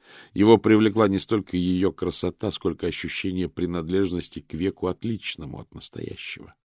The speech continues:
Никогда ещё он не видел стекла столь гладкого, точно вода, и вдвойне усиливала привлекательность её очевидная бесполезность,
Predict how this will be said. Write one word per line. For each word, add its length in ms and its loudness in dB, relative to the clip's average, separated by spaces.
Никогда 340 4
ещё 300 4
он 80 -2
не 100 -4
видел 260 -4
стекла 440 -6
столь 260 -6
гладкого, 600 -10
точно 420 -12
вода, 380 -8
и 140 4
вдвойне 440 6
усиливала 600 4
привлекательность 880 0
её 140 2
очевидная 440 -2
бесполезность, 840 -8